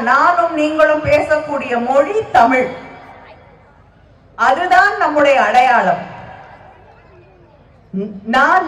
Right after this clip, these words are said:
யார் என்பதை நிர்ணயிக்கக்கூடிய, என்னுடைய மொழியை புரிந்து கொள்ளக்கூடிய,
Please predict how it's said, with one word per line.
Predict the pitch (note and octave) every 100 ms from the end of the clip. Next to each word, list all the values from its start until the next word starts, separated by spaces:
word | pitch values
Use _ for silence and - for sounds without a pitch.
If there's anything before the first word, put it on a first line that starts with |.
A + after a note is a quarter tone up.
| C#4+
யார் | D4+ F4 F4 D4+
என்பதை | D4+ D4+ D4 F4 D#4
நிர்ணயிக்கக்கூடிய, | C#4 C#4+ D#4+ D#4 D4+ C#4+ C#4 C#4 C#4+ D4+ E4 E4 B3+
என்னுடைய | C4 C4 A#3+ A#3 A3+
மொழியை | B3 C#4+ D#4+ D#4 E4 - -
புரிந்து | D4+ E4 E4 E4+
கொள்ளக்கூடிய, | D4 C#4 C4+ C4+ C#4 C#4